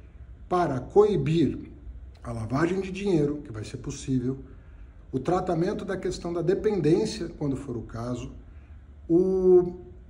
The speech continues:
monitoramento C P F por C P F, é, de quanto a pessoa tá apostando,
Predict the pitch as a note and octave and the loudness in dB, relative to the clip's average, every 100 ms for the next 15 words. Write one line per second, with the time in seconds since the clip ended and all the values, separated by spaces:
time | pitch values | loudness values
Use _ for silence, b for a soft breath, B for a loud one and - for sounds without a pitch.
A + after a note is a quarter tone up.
0 | - - - C3+ E3+ A#3+ A3+ A3 G3 E3 | -20 -20 -6 2 8 8 8 6 2 2
1 | D3 D3 D3 C3 F3+ - E3+ E3 G#3+ A3 | 2 0 -2 -6 -6 -2 0 0 0 -2
2 | G#3 - - - F#3 D3+ C3+ C3+ C3+ - | -8 -8 -8 -8 -8 -6 -2 -2 -4 -8
3 | A2+ - b b b b b b C#3 C3+ | -12 -14 b b b b b b -4 -2
4 | B2+ E3+ A3 B3 A3+ - G3+ G#3+ G3+ G3+ | 0 2 2 2 0 -2 -4 -4 -4 -6
5 | - D3+ D3 C#3+ D3 | -4 -4 -4 -4 -8